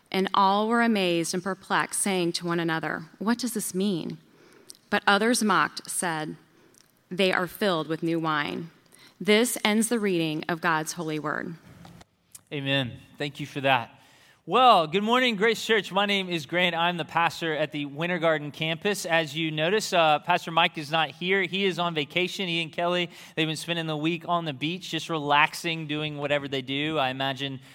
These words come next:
Speaker 2: Kelly is French braiding his beard, and they are just, like, laying around and just doing whatever. But, you know, as, as, as I get started, what every preacher wants to start their sermon with is an announcement. So I get one. So here you go. Um,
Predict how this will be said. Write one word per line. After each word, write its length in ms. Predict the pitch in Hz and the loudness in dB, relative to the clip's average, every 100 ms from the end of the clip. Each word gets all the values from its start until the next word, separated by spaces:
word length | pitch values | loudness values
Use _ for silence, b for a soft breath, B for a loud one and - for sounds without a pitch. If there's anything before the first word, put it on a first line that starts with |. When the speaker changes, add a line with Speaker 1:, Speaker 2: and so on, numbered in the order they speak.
| B - | B -4
Speaker 2:
Kelly 300 | 151 147 135 | 0 0 -2
is 120 | - | -6
French 340 | - 147 143 139 | -6 -6 -6 -6
braiding 340 | 139 143 143 | -4 -4 -6
his 220 | 135 123 | -8 -8
beard, 480 | 120 135 143 180 185 | -6 -2 -2 -2 -4
and 440 | 147 139 135 131 | -2 -2 0 -2
they 200 | 131 143 | 0 2
are 160 | 139 139 | 4 2
just, 280 | 123 139 - | -2 -6 -2
like, 220 | 135 127 - - 147 | 2 0 -2 -14 -4
laying 380 | 147 151 156 | 0 2 2
around 720 | 151 143 147 160 170 175 170 | -2 0 2 2 2 0 -2
and 180 | 165 143 | -4 -4
just 180 | 139 127 | -6 -6
doing 460 | 143 147 147 139 - | -4 -2 -4 -6 -6
whatever. 500 | 156 147 143 156 165 - B B B B B | 2 4 4 2 -2 -6 B B B B B
But, 140 | 156 | 0
you 80 | 233 | 4
know, 160 | 226 190 | 6 6
as, 380 | 190 208 185 196 | 6 6 4 4
as, 420 | 196 202 170 180 | 6 6 2 -6
as 260 | 120 190 | 2 4
I 60 | 190 | 4
get 180 | 190 254 | 2 0
started, 440 | - 208 202 185 | 0 4 4 4
what 160 | 170 180 | 2 4
every 280 | 175 202 220 | 4 2 -2
preacher 380 | 214 202 190 | -4 -2 -2
wants 220 | 170 175 - | -2 -2 -4
to 80 | |
start 320 | 160 170 165 156 | -4 2 2 0
their 100 | 151 | -4
sermon 380 | 160 151 156 | -6 -6 -4
with 260 | 139 135 127 | -2 -2 -2
is 300 | 147 143 127 | -4 -4 -4
an 140 | 151 | -8
announcement. 540 | 139 135 135 - 120 113 | -4 -2 -4 -6 -10 -8
So 200 | 139 135 | -4 -2
I 80 | 135 | -2
get 180 | 139 | -4
one. 200 | 127 120 | -6 -8
So 140 | - 151 | -6 -2
here 140 | 170 | 2
you 140 | 180 170 | 2 4
go. 240 | 156 143 | 4 4
Um, 480 | 165 160 156 147 | 2 4 2 0